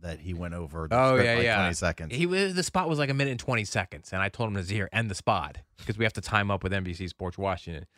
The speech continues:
Speaker 2: and then he started screaming at me afterwards. That was, that was, like, six months ago. No, the behind-the-scenes fight that we never mentioned on the air today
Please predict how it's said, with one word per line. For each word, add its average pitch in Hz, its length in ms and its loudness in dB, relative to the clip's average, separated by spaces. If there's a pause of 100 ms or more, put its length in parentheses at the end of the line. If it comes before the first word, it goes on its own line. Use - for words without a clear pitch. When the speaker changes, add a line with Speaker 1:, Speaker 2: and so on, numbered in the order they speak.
(320)
Speaker 2:
and 92 100 -2
then 90 60 -2
he 95 60 -2
started 82 240 -4
screaming 80 360 -4
at 76 140 -4
me 78 80 -6
afterwards. 71 480 -10
That 139 120 2
was, 101 100 2
that 90 260 0
was, 120 100 0
like, 87 140 -4
six - 240 -8
months 76 220 -8
ago. 73 220 -10 (420)
No, 147 220 6
the 104 100 -2
behind-the-scenes 170 720 2
fight 147 240 4
that 131 80 0
we 123 120 -2
never 139 300 4
mentioned 135 320 0
on 110 80 -2
the 104 120 -2
air 117 120 0
today 139 440 -6